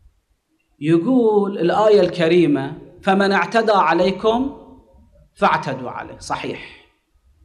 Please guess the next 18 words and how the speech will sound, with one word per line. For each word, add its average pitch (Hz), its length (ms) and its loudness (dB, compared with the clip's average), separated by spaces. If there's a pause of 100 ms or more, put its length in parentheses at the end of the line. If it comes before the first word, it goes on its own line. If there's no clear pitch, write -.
(320)
"فمن 131 260 -4
اعتدى 127 340 -6
عليكم 127 840 -6 (200)
فاعتدوا 135 520 -4
عليه 131 380 -4
بمثل 127 440 -6
ما 123 80 -4
اعتدى 151 500 -4 (240)
عليكم"، 156 460 -4
هذا 196 120 0
حق. - 460 -6 (1120)
ولكن 160 460 0
الآية 165 420 0
الأخرى 202 680 -4
ماذا 196 260 2
تقول؟ 165 600 -6 (1040)
"جزاء 180 400 2
سيئة 202 800 0